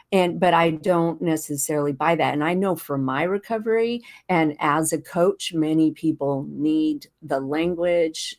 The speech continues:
the education, and the space in order to express these. And like you said, put 'em in baskets, tie them up, because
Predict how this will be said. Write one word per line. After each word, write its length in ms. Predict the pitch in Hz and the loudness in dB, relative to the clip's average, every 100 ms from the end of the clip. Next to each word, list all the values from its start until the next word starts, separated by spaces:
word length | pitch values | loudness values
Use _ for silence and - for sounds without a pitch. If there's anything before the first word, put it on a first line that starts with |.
| - | -8
the 180 | 147 | -6
education, 920 | 147 131 - - 180 185 - 180 170 165 | -4 -6 -10 -8 -6 -4 -4 -2 -2 -2
and 200 | 156 147 | -2 -2
the 60 | |
space 500 | - - 165 160 - | -4 -2 0 0 -2
in 140 | - 151 | -4 -4
order 340 | 156 147 151 | -2 -2 -2
to 260 | - - 143 | -4 -4 -4
express 840 | - - - - 160 151 - - | -4 -6 -6 -6 -2 -2 0 -2
these. 520 | 220 240 277 - - - - - | -2 -2 -2 -6 -10 -12 -14 -4
And 100 | 175 | 0
like 240 | 190 190 | 2 2
you 80 | 202 | -2
said, 300 | - - 240 | -2 0 -2
put 240 | - 185 196 | -2 0 4
'em 120 | 202 | 4
in 160 | 196 | 4
baskets, 840 | 196 127 208 - - - - - - - - - | 2 -2 -2 -4 -4 -8 -6 -8 -8 -12 -20 -12
tie 320 | - - 190 190 | -6 2 4 6
them 220 | 190 175 | 4 2
up, 220 | 214 - | 0 -2
because 420 | 160 180 156 - | 0 2 2 0